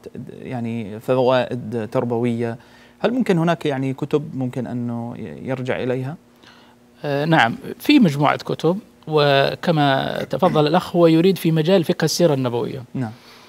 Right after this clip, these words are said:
Speaker 2: لعل من الكتب اللي اطلع عليها الإنسان وجد فيها شيء من ال-،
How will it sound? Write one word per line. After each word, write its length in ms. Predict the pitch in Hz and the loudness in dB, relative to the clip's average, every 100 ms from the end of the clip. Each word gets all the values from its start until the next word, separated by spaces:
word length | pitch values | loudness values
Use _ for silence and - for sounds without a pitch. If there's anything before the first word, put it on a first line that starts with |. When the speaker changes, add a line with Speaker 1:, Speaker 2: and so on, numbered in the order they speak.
| - _ 175 | -20 _ 4
Speaker 2:
لعل 300 | 180 208 220 | 6 8 6
من 160 | 202 | 4
الكتب 720 | 175 160 147 131 - 170 156 | 4 2 0 -2 -2 -2 0
اللي 320 | 143 135 135 - | 0 0 -2 -4
اطلع 580 | - - 160 - 190 | -6 -8 -6 2 6
عليها 260 | 135 143 139 | 6 4 2
الإنسان 360 | 139 135 160 165 | 0 -2 0 2
وجد 300 | 190 180 156 | 2 0 -2
فيها 400 | 180 156 151 147 | -2 0 2 0
شيء 340 | - 165 143 | 0 0 0
من 220 | 147 143 | -2 0
ال-، 840 | 139 131 123 123 90 - - - | 0 -2 -4 -4 -4 -6 -8 -10